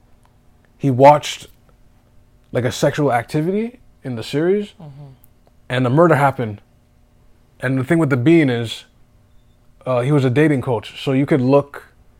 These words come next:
Speaker 1: he could be with his client, and then he'll, he'll tell his client, like, what to do, like, how to, what to say and everything.
Speaker 2: Right.
Speaker 1: And it's, you know, Black Mirror did it nice too.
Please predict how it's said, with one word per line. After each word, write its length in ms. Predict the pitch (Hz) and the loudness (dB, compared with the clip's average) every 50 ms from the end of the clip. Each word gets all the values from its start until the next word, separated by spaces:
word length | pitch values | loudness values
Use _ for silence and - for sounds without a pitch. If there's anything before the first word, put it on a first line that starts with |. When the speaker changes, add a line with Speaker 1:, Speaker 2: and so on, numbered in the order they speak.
| _ _ _ _ - _ _ _ _ | _ _ _ _ -20 _ _ _ _
Speaker 1:
he 100 | - 170 | -4 0
could 120 | 151 165 147 | 2 2 4
be 100 | 151 165 | 4 4
with 120 | 165 139 | 4 2
his 120 | 151 131 - | 0 -2 -4
client, 500 | - - 151 156 175 190 202 190 - - - _ _ _ _ _ _ _ _ _ _ _ | -4 -2 -2 -2 -2 -2 -4 -8 -10 -16 -20 _ _ _ _ _ _ _ _ _ _ _
and 160 | - 135 135 135 | -8 -6 -4 -4
then 100 | 131 123 | -4 -2
he'll, 220 | 143 143 143 127 | -2 -2 -2 -2
he'll 340 | - 139 156 131 127 156 151 | -4 -4 -6 -4 -2 -4 -4
tell 180 | - 165 151 | -2 -2 -2
his 100 | 147 135 | -2 -2
client, 400 | - - 147 135 139 139 123 101 | -2 -2 0 0 0 -2 -4 -6
like, 140 | 117 120 107 | -8 -8 -6
what 140 | 123 131 123 | -6 -8 -8
to 80 | - 120 | -8 -6
do, 340 | 110 127 127 123 123 123 | -6 -4 -4 -4 -4 -4
like, 160 | 117 - 131 - | -6 -6 -8 -8
how 120 | 120 120 | -10 -8
to, 120 | 113 110 95 - 110 - | -8 -8 -10 -12 -14 -14
what 160 | 127 117 - | -14 -14 -14
to 80 | 104 | -14
say 360 | 101 - - 135 127 123 123 123 | -16 -10 -8 -6 -4 -4 -4 -4
and 80 | 123 123 | -4 -4
everything. 360 | 123 120 123 131 127 127 123 - | -4 -6 -6 -6 -6 -8 -8 -10
Speaker 2:
Right. 380 | 143 143 139 135 131 120 - - _ _ _ _ _ - - - - - - - | -12 -12 -12 -12 -12 -14 -18 -20 _ _ _ _ _ -20 -20 -18 -16 -16 -10 -4
Speaker 1:
And 160 | 135 143 143 | -4 -2 -2
it's, 200 | 139 127 - - | -2 -4 -6 -10
you 680 | 185 165 151 - _ _ - _ _ _ _ _ - 147 | -14 -14 -14 -18 _ _ -20 _ _ _ _ _ -8 -8
know, 60 | 131 | -2
Black 220 | 107 160 151 151 | -2 -2 0 0
Mirror 140 | 175 175 170 | 0 0 0
did 140 | 147 147 131 | 0 -2 -2
it 40 | 117 | -2
nice 220 | 120 131 123 113 | -4 -4 -6 -6
too. 200 | - - 127 104 | -6 -6 -8 -8